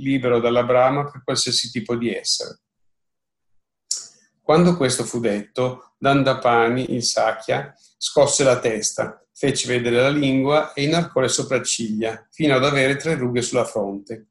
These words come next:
Quindi andò via, poggiandosi sul suo bastone. Poi, quando si fece sera, il beato emerse dalla meditazione e andò al parco di Nigroda, dove si sedette su un sedile preparato per lui,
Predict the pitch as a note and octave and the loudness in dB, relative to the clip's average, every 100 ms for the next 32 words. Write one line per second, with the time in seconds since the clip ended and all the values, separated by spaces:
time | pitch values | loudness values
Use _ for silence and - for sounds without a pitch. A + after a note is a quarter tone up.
0 | _ _ _ _ _ _ _ _ - D#3+ | _ _ _ _ _ _ _ _ -4 0
1 | E3+ E3+ C#3 A#2+ A#2 A2+ A#2+ - _ - | 4 4 4 0 0 0 0 -2 _ -4
2 | C#3+ C3+ C3 C3+ C#3 - D#3 - A#2+ G#2+ | 0 2 2 2 -2 -4 -6 -4 -2 -2
3 | - - - _ _ _ _ _ _ _ | -4 -8 -12 _ _ _ _ _ _ _
4 | _ _ _ _ _ _ _ _ _ D#3+ | _ _ _ _ _ _ _ _ _ 6
5 | C#3 C3+ D#3+ E3 E3 D3 C3 A#2+ B2 - | 6 6 4 4 2 -2 -2 -2 0 0
6 | B2 A2 B2 C3 D3+ D#3 E3+ C3+ B2+ C3+ | 0 0 2 2 0 2 4 6 4 2
7 | B2+ A#2+ A#2 B2+ B2 A#2 A2+ A#2 A2+ - | 2 2 2 2 2 2 0 0 -2 -2
8 | A2+ A2 A#2 A2+ _ _ - D3+ D#3+ C3+ | -4 -2 -4 -6 _ _ 0 2 4 4
9 | B2+ C3+ C3+ B2 A#2+ C#3 B2+ B2+ B2+ A#2+ | 4 4 4 4 2 -2 -2 0 0 0
10 | A#2+ G#2 G#2+ A2+ A#2 - _ _ - C3+ | 2 2 2 0 -2 -8 _ _ -6 2
11 | C#3 B2+ - - C3+ C3+ C3 C#3+ D3 C#3 | 2 2 0 0 2 0 0 -2 0 0
12 | - B2+ C3 C#3 C3 A#2+ A#2+ A#2 - A#2+ | 0 -2 0 0 0 4 4 2 -2 -6
13 | A2 G#2+ G#2 G#2+ | -4 -4 -6 -10